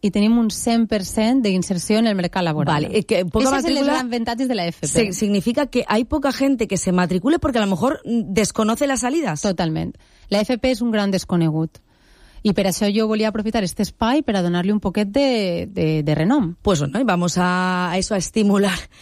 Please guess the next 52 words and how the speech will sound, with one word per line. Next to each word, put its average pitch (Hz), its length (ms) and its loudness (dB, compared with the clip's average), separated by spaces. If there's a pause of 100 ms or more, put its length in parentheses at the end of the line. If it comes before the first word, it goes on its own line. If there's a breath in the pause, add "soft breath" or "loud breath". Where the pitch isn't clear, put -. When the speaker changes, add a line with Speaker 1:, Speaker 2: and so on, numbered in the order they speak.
(260 loud breath)
Speaker 2:
esas 233 380 0
matrículas. 240 640 0
¿Quién 285 180 2
es 392 160 -2
candidato? 196 600 0
O 165 40 2
sea, 196 240 0
¿qué 262 140 0
tiene 311 320 0
que, 277 380 2 (100)
que 233 140 0
querer 226 420 0
o 208 140 0
qué 208 100 0
tiene, 226 220 -2
cuál 226 160 0
es 240 100 0
el 254 80 0
objetivo 233 380 0
de 254 60 2
una 220 120 0
persona 202 240 -2
que 262 100 -2
se 202 120 -2
vaya 185 180 2
a 214 40 2
apuntar 208 420 0 (320 loud breath)
a 196 60 2
este 202 180 0
ciclo, 202 440 0 (360 loud breath)
eh, 190 420 0
formativo? 170 640 -2
Aparte 220 280 0
de 254 80 2
decir, 220 120 -2
"Mira, 247 140 0
es 226 80 -2
que 269 120 -2
yo 247 200 0
quiero 277 280 2
insertarme 214 540 0
en 233 80 2
el 226 100 2
mercado 208 360 0
laboral". 170 320 2
Ya 185 80 4
hemos 269 120 0
visto 262 200 0
que 277 80 2
hay 262 100 4
muchas 226 400 0
salidas, 139 480 -2